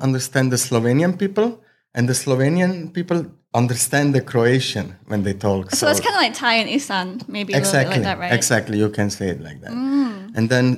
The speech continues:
Speaker 1: German, because in Switzerland, right?
Speaker 2: Yeah.
Speaker 1: I was living in Zurich, in the German part of Switzerland. Then you learn French
Speaker 2: Wow.
Speaker 1: there because you have to, and I lost that little bit because I don't practice anymore.
Speaker 2: Right.
Speaker 1: English.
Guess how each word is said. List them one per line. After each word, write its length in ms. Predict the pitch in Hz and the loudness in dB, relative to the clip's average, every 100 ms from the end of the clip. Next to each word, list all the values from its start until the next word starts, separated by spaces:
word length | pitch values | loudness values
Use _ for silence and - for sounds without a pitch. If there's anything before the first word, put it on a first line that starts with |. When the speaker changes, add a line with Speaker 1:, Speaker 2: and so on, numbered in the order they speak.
| - - | -4 -8
Speaker 1:
German, 480 | 113 131 139 147 143 | 0 4 4 4 4
because 520 | 135 - 123 - - | 2 2 2 2 0
in 80 | 117 | -2
Switzerland, 560 | - 131 135 165 214 - - | -2 -2 2 2 2 -2 -8
right? 280 | 113 113 180 - | 0 2 0 -2
Speaker 2:
Yeah. 200 | 233 - - _ _ _ - - | -6 -6 -12 _ _ _ -16 -10
Speaker 1:
I 80 | - | -2
was 140 | 107 107 117 | -2 2 2
living 220 | 123 117 | 4 2
in 100 | 113 | 2
Zurich, 300 | 120 123 127 | 2 0 -2
in 100 | 107 | -4
the 100 | 104 110 | -2 2
German 240 | 120 135 | 2 2
part 320 | 135 131 139 139 | 2 0 0 -8
of 80 | 135 | -10
Switzerland. 600 | - 131 135 139 143 143 - _ _ _ _ 123 | -6 -4 -2 0 -2 -6 -20 _ _ _ _ 0
Then 220 | 131 131 - | 2 2 2
you 160 | 117 | 2
learn 220 | 113 113 113 | 4 2 0
French 500 | - 113 139 - - _ _ - | 2 2 2 -2 -8 _ _ -10
Speaker 2:
Wow. 100 | 220 | 2
Speaker 1:
there 180 | 127 131 | 2 2
because 340 | 123 - 110 | 0 -4 -2
you 40 | 107 107 | 0 2
have 180 | 120 - | 0 0
to, 240 | 139 139 | 0 0
and 580 | 107 107 104 101 98 - - | -2 0 0 0 -4 -6 -2
I 100 | 101 | 0
lost 320 | 110 117 - | 2 2 2
that 220 | 117 113 | -2 0
little 220 | 113 113 | -4 0
bit 160 | 110 120 | 2 2
because 300 | - - 104 101 | 0 -8 -8 -4
I 20 | |
don't 260 | 101 113 - - | -4 -4 -6 -4
practice 380 | 120 120 123 120 | -2 -2 -2 0
anymore. 380 | 127 117 113 117 | 2 4 4 2
Speaker 2:
Right. 360 | 180 208 190 - - - - | 2 0 0 -4 -16 -20 -2
Speaker 1:
English. 540 | 131 139 151 - - | 2 4 4 0 -4